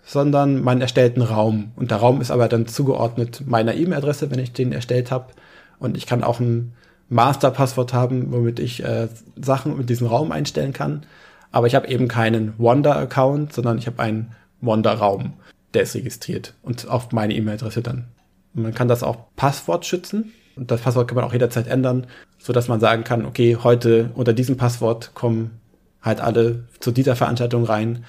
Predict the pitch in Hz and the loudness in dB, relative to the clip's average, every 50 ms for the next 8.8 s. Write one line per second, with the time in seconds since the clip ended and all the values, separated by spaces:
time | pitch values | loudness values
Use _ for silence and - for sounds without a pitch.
0 | - - - _ _ _ - 107 107 110 117 120 120 - - - 147 147 127 - | -20 -20 -20 _ _ _ -2 0 2 2 2 2 2 0 0 2 4 4 4 4
1 | 120 - 131 123 117 117 117 120 117 110 - - 120 110 107 107 131 139 139 120 | 2 0 -2 0 2 2 2 2 0 -2 -4 -4 -6 -4 -2 0 0 2 2 2
2 | 123 120 117 117 117 113 104 104 107 113 120 120 - 127 117 - - 120 110 104 | 2 2 0 0 0 0 0 0 0 -2 -6 -6 -8 -10 -8 -4 -2 0 0 0
3 | 104 104 104 107 110 110 - - - _ - 117 113 117 127 131 - 147 131 127 | 0 0 -2 -2 -4 -8 -12 -18 -10 _ 0 2 4 4 4 4 4 2 2 2
4 | 123 120 120 120 131 120 - - 113 120 - - - - - - 123 117 117 117 | 2 2 0 0 0 -4 -2 -2 -2 -2 -4 -8 -12 -14 -8 -6 -4 -2 0 0
5 | 120 110 123 120 117 107 107 107 113 110 - - - _ _ 131 120 110 104 107 | -2 0 0 -2 -2 -2 -2 -2 -4 -4 -6 -10 -16 _ _ -4 -4 -4 -2 -4
6 | 107 101 104 104 107 110 - - _ - - - 110 110 107 127 120 107 - - | -6 -4 -4 -6 -8 -10 -12 -16 _ -10 -4 -2 -2 0 2 2 2 2 2 2
7 | 160 151 - 143 - - 127 120 123 113 113 120 117 117 - 123 117 - - 107 | 0 0 0 -2 -2 0 -2 0 0 0 0 -2 -4 -2 -2 0 0 0 -2 -4
8 | 107 - 120 - 131 135 120 - - 120 113 117 110 107 107 | -4 -6 -4 -4 -4 -4 -4 -4 -6 -6 -4 -4 -6 -6 -8